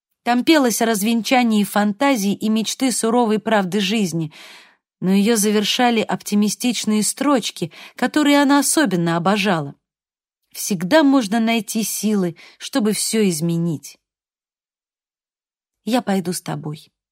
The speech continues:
заверила она, привыкая к тому, чтобы говорить открыто, а не просто бросать слова на ветер.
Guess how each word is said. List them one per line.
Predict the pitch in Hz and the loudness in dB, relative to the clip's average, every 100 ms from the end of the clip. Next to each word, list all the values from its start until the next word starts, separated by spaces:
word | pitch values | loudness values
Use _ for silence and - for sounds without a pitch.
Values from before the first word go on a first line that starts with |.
| _ _ _ _ _ _ _ | _ _ _ _ _ _ _
заверила | 185 196 196 202 180 185 185 | -4 0 2 2 2 2 2
она, | 202 240 262 - - _ _ _ _ _ _ | 2 0 -2 -10 -20 _ _ _ _ _ _
привыкая | 262 269 285 330 277 190 | -2 0 2 4 4 2
к | |
тому, | - 214 233 | 0 0 0
чтобы | - 190 180 | -2 -4 -2
говорить | 185 208 208 208 190 | 0 0 0 0 -2
открыто, | 190 - 233 196 175 160 _ _ _ _ | -4 -4 -4 -4 -6 -12 _ _ _ _
а | 196 | -4
не | 214 | -2
просто | 214 285 - 233 | 0 -2 -2 -4
бросать | 170 180 - 156 | -2 -2 -2 -4
слова | - 170 165 160 | -4 -4 -2 -4
на | 165 | -4
ветер. | 165 165 - - | -4 -8 -10 -20